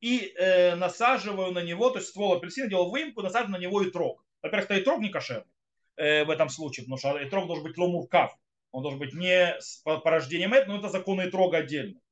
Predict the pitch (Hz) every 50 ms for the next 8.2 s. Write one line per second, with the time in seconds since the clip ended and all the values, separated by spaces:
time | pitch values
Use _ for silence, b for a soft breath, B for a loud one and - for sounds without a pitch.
0 | _ _ _ _ _ _ _ _ _ - 143 147 151 165 170 - 254 254 262 240
1 | 226 247 247 240 - 233 240 269 330 311 254 226 254 208 226 220 190 180 214 208
2 | 196 - 185 175 165 135 117 - - _ _ - 113 113 107 127 160 156 151 -
3 | 143 135 139 147 143 139 131 123 104 98 - - _ _ _ _ _ _ _ _
4 | _ _ _ _ b b b - 190 247 262 262 254 220 226 240 226 - - 185
5 | 175 196 226 233 - 180 170 170 170 175 170 151 151 151 160 165 156 165 202 233
6 | - 202 254 247 - - 214 226 233 226 233 226 202 190 185 190 220 240 226 202
7 | 165 139 131 156 185 226 226 214 208 196 214 214 220 214 185 - - 165 147 117
8 | - - _